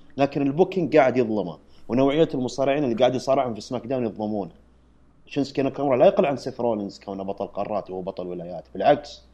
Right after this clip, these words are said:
المباراة هذه أكبر دليل. لعب دور الهيل، أجاد دور الهيل في المباراة. وسيث رولينز طبق كل الحركات اللي يست-، ما في حركة ما سواها سيث رولينز اللي سواها اليوم.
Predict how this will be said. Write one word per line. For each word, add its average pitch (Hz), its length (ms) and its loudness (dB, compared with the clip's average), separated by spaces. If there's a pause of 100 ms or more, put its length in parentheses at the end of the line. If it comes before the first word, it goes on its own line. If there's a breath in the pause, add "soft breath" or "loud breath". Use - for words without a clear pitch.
(760)
المباراة 160 420 6
هذه 180 120 6
أكبر 156 260 0
دليل. 107 340 -2 (680)
لعب 147 340 6
دور 120 180 2
الهيل، 104 340 -4
أجاد 131 360 6
دور 135 160 4
الهيل 117 260 0
في - 100 -10
المباراة. 92 440 -6 (480)
وسيث - 320 -6
رولينز 143 400 2
طبق 165 420 2 (100)
كل 262 180 2
الحركات 139 580 0
اللي 92 360 -6
يست-، - 200 -14 (140)
ما 254 260 6
في 180 120 2
حركة 170 360 2
ما 175 80 2
سواها 165 540 8
سيث 135 220 -8
رولينز 160 200 2
اللي 113 120 -2
سواها 95 380 -4
اليوم. 85 200 -10